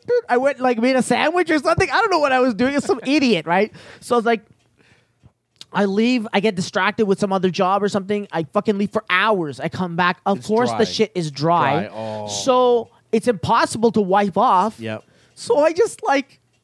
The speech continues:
Speaker 1: doo, doo, doo, that's my life. It's got the ugly ass grout on there. It's, and it's not like,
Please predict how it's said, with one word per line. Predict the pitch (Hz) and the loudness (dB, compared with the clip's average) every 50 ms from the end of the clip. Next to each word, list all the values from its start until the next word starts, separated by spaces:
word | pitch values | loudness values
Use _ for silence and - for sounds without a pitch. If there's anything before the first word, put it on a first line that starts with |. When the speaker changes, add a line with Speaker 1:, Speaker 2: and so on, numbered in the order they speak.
| _ _ _ _ _ _ _ _ _ _ | _ _ _ _ _ _ _ _ _ _
Speaker 1:
doo, | _ _ _ _ _ - 466 | _ _ _ _ _ -4 0
doo, | 453 466 480 | 2 2 2
doo, | 415 466 466 466 466 | 2 2 2 2 2
that's | 262 254 262 233 254 | 0 0 -2 -2 -2
my | 247 277 294 | -2 0 0
life. | 294 311 320 330 302 285 262 - - _ _ | 2 2 2 2 2 0 -2 -4 -10 _ _
It's | 240 196 - | -2 -2 2
got | - 262 269 | 0 0 2
the | 277 262 - | 0 0 0
ugly | - 233 240 233 240 247 | 0 0 0 0 0 2
ass | 247 254 254 226 | 2 2 2 0
grout | 202 175 240 247 285 277 247 | 0 0 0 2 2 2 2
on | 240 220 220 208 | 2 0 2 2
there. | 214 214 214 202 - - - - - | 2 0 0 0 -4 -14 -20 -4 -2
It's, | 254 220 - - | -2 -2 -2 -2
and | - 277 285 302 | -2 0 0 0
it's | - - | -2 0
not | 349 381 - 285 | -2 -2 0 0
like, | 285 277 277 - - | 0 0 0 0 -4